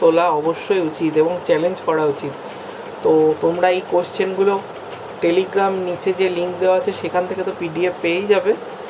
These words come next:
এবং আমি সকলকে বলবো, যখন আনসার কিটা পর্ষদ থেকে দেবে, তখন এই যে প্রশ্নগুলো, বাংলা ভার্সানে একরকম, ইংলিশ ভার্সানে সেন্সটাই চেঞ্জ হয়ে যাচ্ছে। তো সেই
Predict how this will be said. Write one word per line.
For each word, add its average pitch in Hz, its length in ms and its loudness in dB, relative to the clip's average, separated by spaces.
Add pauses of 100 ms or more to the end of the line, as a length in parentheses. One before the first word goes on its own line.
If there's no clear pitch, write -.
(200)
এবং 180 320 4
আমি 170 180 0
সকলকে 202 460 2
বলবো, 202 420 4
যখন 180 380 2 (380)
আনসার 170 460 0
কিটা 196 420 2
পর্ষদ 165 340 2 (100)
থেকে 185 200 -4
দেবে, 170 340 2 (580)
তখন 175 380 2
এই 196 340 2
যে 214 160 8
প্রশ্নগুলো, 185 580 4
বাংলা 165 480 2
ভার্সানে 196 540 -2
একরকম, 185 520 0
ইংলিশ 180 480 -2
ভার্সানে 190 520 0 (520)
সেন্সটাই 208 680 2
চেঞ্জ 202 280 6
হয়ে 190 140 4
যাচ্ছে। 175 480 4 (680)
তো 131 80 2
সেই 196 380 4